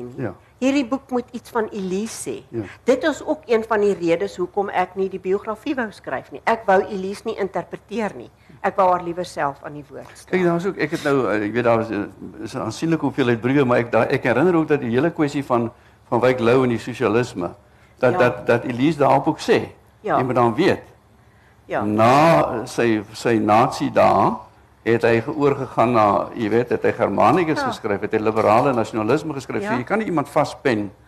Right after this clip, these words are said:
Speaker 1: Nee.
Speaker 2: Ja.
Speaker 1: Kyk, dit is ook die ongelooflike van so 'n, 'n, 'n briefwisseling, né? Dit loop oor veertig jaar. En hoe die mense self ontwikkel,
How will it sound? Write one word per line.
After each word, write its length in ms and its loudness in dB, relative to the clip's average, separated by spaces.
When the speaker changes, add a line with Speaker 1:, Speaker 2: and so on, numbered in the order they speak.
Speaker 1:
Nee. 380 0
Speaker 2:
Ja. 240 -4
Speaker 1:
Kyk, 260 -2
dit 160 0
is 180 -2
ook 140 -12
die 140 -12
ongelooflike 960 -4
van 240 -2
so 240 -6
'n, 140 2
'n, 200 -2
'n 80 -12
briefwisseling, 720 -4
né? 160 0
Dit 240 0
loop 260 -2
oor 100 2
veertig 600 -4
jaar. 440 0
En 160 2
hoe 200 0
die 180 4
mense 520 2
self 500 0
ontwikkel, 640 -2